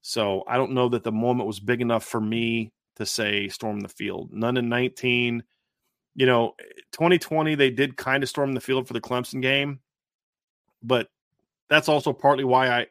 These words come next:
I was kind of okay with it for the twenty twenty-two Clemson storming. Number one, Clemson was number four in the country. They were undefeated, and a lot of fans kinda missed on that chance in twenty twenty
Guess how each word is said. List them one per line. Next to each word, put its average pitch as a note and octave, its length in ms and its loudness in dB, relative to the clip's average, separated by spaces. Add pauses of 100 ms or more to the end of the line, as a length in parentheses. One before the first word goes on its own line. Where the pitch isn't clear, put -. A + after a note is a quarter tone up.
I A#2 100 -6
was A#2 160 -8
kind C3+ 160 0
of B2+ 80 0
okay C3 380 0
with C#3 160 0
it B2+ 200 -4
for A#2 160 -8
the G#2+ 180 -8
twenty C3 280 -6
twenty-two B2+ 480 -4
Clemson C3 400 -4
storming. C#3 340 -4
Number B2+ 200 -2
one, C3 260 2
Clemson B2+ 300 -4
was A2 120 -4
number A2+ 220 -2
four A#2+ 180 -4
in A#2 60 -4
the A2 60 -8
country. E3+ 420 -2 (680)
They A#2+ 140 0
were A#2 140 0
undefeated, C#3+ 640 0 (720)
and A#2+ 520 0
a - 100 -4
lot B2 320 4
of C3 80 -6
fans C3 360 0
kinda C3 220 -2
missed B2+ 300 -4
on C3 80 -2
that B2 160 -4
chance A#2+ 260 -4
in A2 60 -12
twenty A2 240 -8
twenty - 360 -16